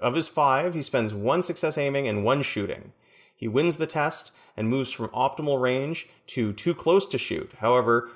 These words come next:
the orc scripted a hold, so he also gets a free shot at optimal range. Scripted a hold? Swoon in range and cover. Man, oh man, Tom.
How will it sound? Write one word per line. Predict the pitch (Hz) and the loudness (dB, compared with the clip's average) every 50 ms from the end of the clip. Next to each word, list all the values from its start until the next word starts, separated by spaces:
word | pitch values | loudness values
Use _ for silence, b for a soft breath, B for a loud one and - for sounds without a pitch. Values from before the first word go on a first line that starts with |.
| B B | B B
the | - - | -8 -4
orc | - 135 143 147 139 - - - - | 0 2 2 2 2 -2 -6 -12 -8
scripted | - - - - - - - 156 170 - - 160 139 | -4 -2 -2 -2 -4 -2 0 0 0 2 2 2 4
a | - - | 4 4
hold, | - - 180 190 156 117 107 104 113 123 147 - b b b b b b b b | 4 6 6 6 6 6 4 4 2 -2 -4 -8 b b b b b b b b
so | b - 131 123 | b -2 2 2
he | 117 | 4
also | 101 117 131 135 - 156 135 | 4 4 4 2 2 0 2
gets | 131 127 123 - | 2 2 2 0
a | 107 | -4
free | - - - - 165 165 | -6 -6 -6 -2 -2 -2
shot | 160 - - 131 120 120 123 113 | 0 0 2 2 4 4 4 2
at | 110 - | 0 0
optimal | 110 107 113 - - 120 107 101 98 | 0 0 0 0 -2 -4 -2 -2 -2
range. | 98 101 117 117 101 92 92 - | -2 -2 -2 -2 -4 -6 -8 -10
Scripted | - - - - - - 147 208 214 - - 104 - - | -8 -8 -6 -6 -2 2 2 2 2 2 0 -2 0 -2
a | - - | -4 -2
hold? | - 131 175 170 123 107 101 98 101 101 98 - _ _ _ _ _ _ _ _ _ _ _ _ _ _ _ _ _ _ _ _ _ _ _ 427 _ _ _ _ _ _ _ _ _ _ _ 466 _ _ _ _ _ _ _ _ _ _ _ _ _ _ _ _ _ _ _ _ _ _ | 2 4 6 6 6 6 4 2 0 -2 -4 -12 _ _ _ _ _ _ _ _ _ _ _ _ _ _ _ _ _ _ _ _ _ _ _ _ _ _ _ _ _ _ _ _ _ _ _ _ _ _ _ _ _ _ _ _ _ _ _ _ _ _ _ _ _ _ _ _ _ _
Swoon | - - - - 131 147 156 | -16 -16 -10 -6 -2 0 0
in | 147 139 | 2 2
range | 131 135 131 127 117 | 2 2 2 2 0
and | 113 101 | -4 -4
cover. | - - 107 101 101 104 104 101 101 - - B B B B B B B B B B B - | -2 0 0 2 4 4 2 2 0 -4 -12 B B B B B B B B B B B -2
Man, | 120 131 147 160 160 156 156 156 156 156 | 0 2 4 4 4 4 4 4 4 4
oh | 156 156 156 | 4 4 4
man, | 156 156 151 143 135 127 120 117 113 | 4 4 6 6 6 4 4 2 2
Tom. | - 120 110 107 107 104 104 104 101 104 101 | 2 2 4 4 4 4 4 2 0 -2 -4